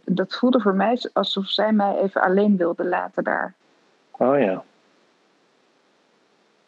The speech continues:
Speaker 2: Wauw. Jij ze-, jij zegt dat nu zo. Ik
Speaker 1: Ja.
Speaker 2: heb bij mijn oma, die overleden is vorig jaar,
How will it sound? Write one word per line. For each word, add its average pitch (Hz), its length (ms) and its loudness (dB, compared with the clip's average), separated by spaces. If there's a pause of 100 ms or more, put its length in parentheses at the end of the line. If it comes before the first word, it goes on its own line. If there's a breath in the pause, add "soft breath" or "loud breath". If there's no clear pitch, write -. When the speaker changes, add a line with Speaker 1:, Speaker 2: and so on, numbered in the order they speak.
(140)
Speaker 2:
Wauw. 107 360 2 (3250 loud breath)
Jij 113 220 -6
ze-, 127 220 -10
jij 120 140 -6
zegt 151 240 -10
dat 120 140 -8
nu 101 180 -8
zo. 110 360 -8 (560 soft breath)
Ik 104 160 -6
Speaker 1:
Ja. 120 80 -6
Speaker 2:
heb 120 100 -8
bij 113 180 -6
mijn 107 400 -8
oma, 127 380 -6
die 107 160 -6
overleden 104 480 -6
is 104 160 -8
vorig 95 300 -8
jaar, 135 340 -8